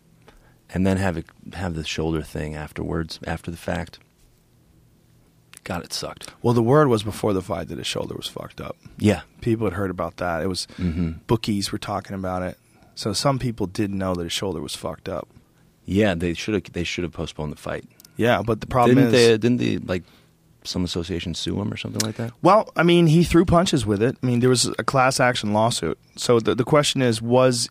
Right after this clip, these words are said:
Speaker 2: was it the injury bad enough
Speaker 1: 'Cause he
Speaker 2: where he
Speaker 1: asked
Speaker 2: had
Speaker 1: for a
Speaker 2: to
Speaker 1: shot
Speaker 2: step back? I
Speaker 1: before
Speaker 2: don't know what he did. I
Speaker 1: He
Speaker 2: don't know
Speaker 1: asked
Speaker 2: if he
Speaker 1: for a shot,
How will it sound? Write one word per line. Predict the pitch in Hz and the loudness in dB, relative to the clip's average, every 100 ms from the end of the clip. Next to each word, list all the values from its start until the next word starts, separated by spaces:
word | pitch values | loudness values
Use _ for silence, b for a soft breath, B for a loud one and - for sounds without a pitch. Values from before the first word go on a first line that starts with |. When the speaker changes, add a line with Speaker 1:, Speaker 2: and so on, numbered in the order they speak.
| - | 0
Speaker 2:
was | 123 123 | 2 2
it | 113 | 2
the | 117 | 2
injury | 143 143 143 | 4 4 4
bad | 120 113 110 | 4 2 2
enough | 110 113 104 | 2 0 2
Speaker 1:
'Cause | |
he | 107 | 4
Speaker 2:
where | 113 | 4
he | 95 | 4
Speaker 1:
asked | - | 2
Speaker 2:
had | 117 | 2
Speaker 1:
for | 90 | 2
a | |
Speaker 2:
to | 85 | 0
Speaker 1:
shot | 92 | 2
Speaker 2:
step | 107 - | 2 0
back? | - 98 90 - | -2 -2 -2 -10
I | - 90 | -18 -8
Speaker 1:
before | 101 | -2
Speaker 2:
don't | 113 | 0
know | 113 | 2
what | 110 | 0
he | 95 | 0
did. | 113 117 117 | 0 0 -2
I | |
Speaker 1:
He | |
Speaker 2:
don't | - | 0
know | 101 | 2
Speaker 1:
asked | 107 | 2
Speaker 2:
if | |
he | - | 0
Speaker 1:
for | 87 | -2
a | |
shot, | - 92 | 0 -2